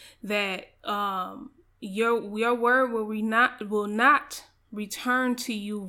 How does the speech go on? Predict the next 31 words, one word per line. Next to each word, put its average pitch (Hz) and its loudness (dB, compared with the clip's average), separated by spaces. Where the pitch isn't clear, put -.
void. 202 -2
Everything 254 2
that 220 2
it, 208 0
your 214 0
word 233 2
has 202 -4
been 190 -6
called 240 2
to 214 -2
do, 233 0
it 214 0
will 185 -8
do 190 -4
in 202 -6
the 202 -6
name 214 -4
of 196 -8
Jesus. 196 -12
So 226 0
we 277 4
just 226 -2
thank 233 -2
you. 226 -6
We 247 -2
praise 226 4
you. 220 -6
We 226 -6
glorify 208 -2
you, 202 -10
Lord. 208 -8